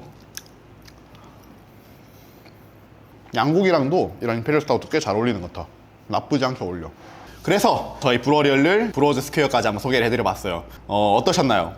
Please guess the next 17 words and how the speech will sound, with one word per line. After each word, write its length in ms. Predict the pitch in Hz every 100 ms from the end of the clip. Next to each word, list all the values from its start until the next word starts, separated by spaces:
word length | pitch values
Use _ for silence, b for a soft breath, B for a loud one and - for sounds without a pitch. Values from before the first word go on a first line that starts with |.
| - - -
저한테는 560 | 147 185 202 165 117
참 400 | - 175 151 107 -
소중한 260 | 170 165
공간이고 640 | 143 117 117 107 135 104 -
제가 200 | 135 113
상상하고 640 | 160 151 170 143 120 123
그동안 300 | 104 127 120
꿈꿔왔던 440 | 120 156 151 135 104
많은 240 | 90 120
것들을 480 | 131 - 104 98 87 B 110
이룰 200 | 117 127
수 120 | 123
있는 180 | 113 107
공간이라 440 | 113 117 110 101
더더욱더, 600 | 131 165 - - 90 78 - -
음, 140 | 80 82
정말 600 | 98 107 107 104 104 101